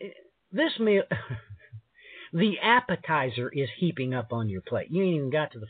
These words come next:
full meal yet. So this stanza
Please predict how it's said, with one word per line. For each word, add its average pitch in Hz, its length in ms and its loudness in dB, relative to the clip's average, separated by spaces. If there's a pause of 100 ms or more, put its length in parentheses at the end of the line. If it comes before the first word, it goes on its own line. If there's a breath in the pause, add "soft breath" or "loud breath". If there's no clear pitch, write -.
full 101 260 -4 (800)
meal 131 240 -2
yet. 82 220 -8 (280)
So 98 220 -4 (1040 soft breath)
this 190 280 4
stanza 139 640 2